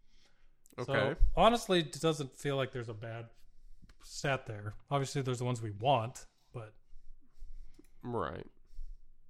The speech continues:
Speaker 2: So we got another percentage of offense.
Speaker 1: That's really good.
Speaker 2: Let's see if we can't hit percentage offense again.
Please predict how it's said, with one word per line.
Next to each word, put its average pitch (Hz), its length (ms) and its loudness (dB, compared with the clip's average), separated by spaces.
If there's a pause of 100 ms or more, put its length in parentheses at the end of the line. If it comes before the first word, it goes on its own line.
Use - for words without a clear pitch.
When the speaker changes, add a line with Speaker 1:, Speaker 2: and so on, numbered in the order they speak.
(1080)
Speaker 2:
So 135 160 -4
we 131 60 -2
got 147 160 4
another 170 320 8
percentage 180 800 4
of 175 100 2
offense. 143 720 4 (180)
Speaker 1:
That's 113 360 2
really 110 260 -4
good. 120 300 0 (280)
Speaker 2:
Let's - 220 -16
see 135 60 -8
if 127 60 -6
we 131 120 -4
can't 135 460 0 (2500)
hit 135 200 -8
percentage 151 420 0
offense 156 340 2
again. 240 560 4